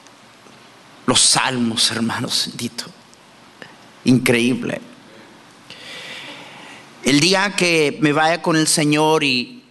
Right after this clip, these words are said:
y, y el día que el Señor ya se canse de mí, y el día que el Señor me diga, "¿Sabes qué? Ya, pásale, pásale chance a alguien más", ¿no?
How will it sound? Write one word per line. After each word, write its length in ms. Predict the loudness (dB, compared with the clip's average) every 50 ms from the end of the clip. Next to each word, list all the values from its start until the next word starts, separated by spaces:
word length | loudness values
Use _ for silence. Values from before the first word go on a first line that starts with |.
| _ -4
y, 200 | -2 0 0 0
y 100 | 0 -2
el 100 | -2 0
día 240 | 0 -2 -2 -2 -2
que 80 | -4
el 80 | -2 -2
Señor 400 | 0 0 0 0 0 0 0 0
ya 160 | 0 -2 0
se 220 | 0 -2 -2 -2 -4
canse 420 | -2 -2 -2 -2 -2 -2 -2 0
de 140 | 0 0 0
mí, 420 | 2 2 2 2 2 2 2 0 0
y 320 | -2 -4 -6 -8 -10 -12 -18 -20 -20 -20 -20 -18 -8 -2
el 180 | 0 0 2
día 240 | 2 0 -2 -2 -2
que 80 | -4 -2
el 80 | 0
Señor 280 | 0 0 2 2 0 0
me 120 | 0 0
diga, 240 | 0 0 0 0 0
"¿Sabes 340 | 0 0 0 0 0 -2 -2
qué? 160 | -2 -2 -2
Ya, 320 | 0 -2 -2 -2 -4 -4
pásale, 580 | -2 -2 -2 -2 -2 -2 -2 -2 -2 -4 -6 -8 -14 -20 -20 -20 -20 -20 -20 _ _ -2
pásale 360 | 0 0 2 2 0 0 -2 0
chance 340 | 0 2 2 2 2 2 2
a 80 | 2 0
alguien 300 | 0 0 0 0 0 2
más", 260 | 2 2 2 2 4
¿no? 320 | 2 2 2 0 -6 -12